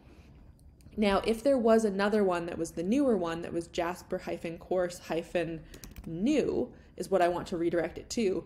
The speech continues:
then I'd have to be careful and do the exact. So yeah, just be careful. Then here's where you paste the new destination U R L. So let's do she knows S C O dot co slash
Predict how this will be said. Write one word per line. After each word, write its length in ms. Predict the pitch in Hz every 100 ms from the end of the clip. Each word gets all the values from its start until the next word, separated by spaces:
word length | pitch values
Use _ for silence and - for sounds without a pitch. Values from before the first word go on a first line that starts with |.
| - - - -
then 320 | 165 160 208 226
I'd 140 | 220
have 160 | 208 208
to 60 |
be 120 | 190
careful 460 | 196 180 175 185 180
and 140 | 170
do 180 | 165 170
the 160 | 160 160
exact. 600 | 151 - - - - - - - - - - - - - - - - - - -
So 540 | - 190 175 170 160 - -
yeah, 180 | 185 -
just 200 | - -
be 100 | 233
careful. 460 | 233 - 180 240 - - - -
Then 140 | 202
here's 300 | 208 247 262
where 100 | 254
you 120 | 233 226
paste 320 | 214 208 -
the 60 |
new 200 | 185 180
destination 680 | 196 - - 160 127 - 160
U 100 | 151
R 180 | 151 160
L. 240 | 101 202
So 180 | 208 -
let's 200 | 165 -
do 260 | - 160 160 - - - -
she 180 | 247
knows 240 | 254 247 233
S 180 | 220 214
C 140 | 220
O 100 | 214
dot 240 | 202 - -
co 280 | 196 190 190
slash 460 | 185 175 180 -